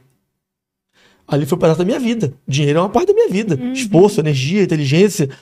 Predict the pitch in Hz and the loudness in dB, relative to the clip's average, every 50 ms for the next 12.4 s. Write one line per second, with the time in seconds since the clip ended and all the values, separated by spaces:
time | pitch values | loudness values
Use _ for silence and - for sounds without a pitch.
0 | _ - - 170 - - - 147 160 160 170 156 185 240 233 247 262 202 - - | _ -2 0 0 0 0 0 2 2 4 2 2 2 4 4 4 4 2 0 -6
1 | - - _ _ _ _ - 190 233 - - - _ - 160 131 - 175 185 214 | -16 -20 _ _ _ _ 0 0 0 0 -2 -10 _ -4 -2 0 2 4 4 4
2 | 254 277 269 254 - 170 165 165 151 160 165 - _ _ _ _ _ _ _ _ | 4 2 0 0 2 0 0 0 -2 -6 -10 -14 _ _ _ _ _ _ _ _
3 | _ _ _ _ _ _ _ _ _ _ _ _ - 147 139 131 - 202 214 226 | _ _ _ _ _ _ _ _ _ _ _ _ -4 -2 -2 0 2 2 4 4
4 | 220 202 226 202 180 185 180 170 - 170 147 139 165 214 220 185 185 180 180 165 | 2 0 0 0 0 0 0 0 0 0 2 4 4 4 4 4 2 2 0 -2
5 | 156 - - _ _ _ _ _ _ _ _ _ - 165 160 131 143 208 247 247 | -6 -10 -12 _ _ _ _ _ _ _ _ _ -2 -2 0 2 4 4 4 4
6 | 269 254 233 180 170 156 151 - - - - 160 147 131 - 185 208 247 262 277 | 4 4 4 2 2 -2 -4 -6 -8 -2 0 0 0 2 4 2 2 2 2 0
7 | 254 190 165 160 160 160 - _ _ _ _ _ _ _ _ _ _ _ _ - | 0 2 0 0 -2 -6 -20 _ _ _ _ _ _ _ _ _ _ _ _ 0
8 | 190 226 254 247 - - - 262 226 185 185 185 - - - - - - - - | 2 2 2 0 -2 0 0 2 4 4 2 0 0 -6 -12 -16 -20 -18 -12 -2
9 | 143 160 208 233 233 254 247 240 226 208 208 208 240 294 339 - - - - - | 2 4 4 4 4 2 2 4 6 6 8 8 8 8 6 6 4 2 2 2
10 | 302 - - 240 226 - 208 233 285 277 285 302 302 285 254 269 262 262 - - | 2 2 2 2 2 4 4 4 6 4 4 4 4 4 4 2 2 -2 -12 -14
11 | - - - _ _ _ _ - 214 214 277 320 233 285 302 247 277 269 - 262 | -14 -14 -14 _ _ _ _ -2 0 2 2 4 4 4 4 4 2 2 4 4
12 | 262 269 233 233 247 247 - - | 4 6 6 4 2 2 0 -6